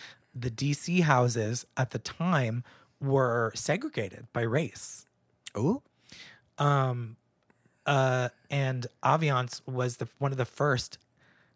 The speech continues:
Speaker 1: the first house that had people of different races in it.
Speaker 2: Mm-hmm.
Speaker 1: And also, um, was kind of the f-, the first house to really thumb their nose at the seriousness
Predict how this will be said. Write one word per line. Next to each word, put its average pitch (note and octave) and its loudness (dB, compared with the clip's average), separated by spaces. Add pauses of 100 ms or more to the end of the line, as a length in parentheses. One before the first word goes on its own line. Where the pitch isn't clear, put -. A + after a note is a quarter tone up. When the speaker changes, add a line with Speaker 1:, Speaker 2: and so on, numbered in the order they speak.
(240)
Speaker 1:
the A#2 2
first F#3+ 4
house - -8 (180)
that A#2+ 0 (140)
had A#2+ -4 (680)
people D3+ 0
of B2 0
different B2+ -2
races A2+ 2
in G2+ -6
it. - -18 (180)
Speaker 2:
Mm-hmm. G2+ -2 (460)
Speaker 1:
And D3+ 2
also, D3 6 (180)
um, B2 -2 (480)
was C3+ 0
kind D3+ -2
of C3+ -4
the C3+ -4
f-, - -10 (280)
the C3 -2
first C3+ 0
house B2+ 0
to B2 -8
really A#2+ -4
thumb C3 -6
their A#2+ 0
nose A#2 0
at A#2+ -4
the - -10
seriousness C3 2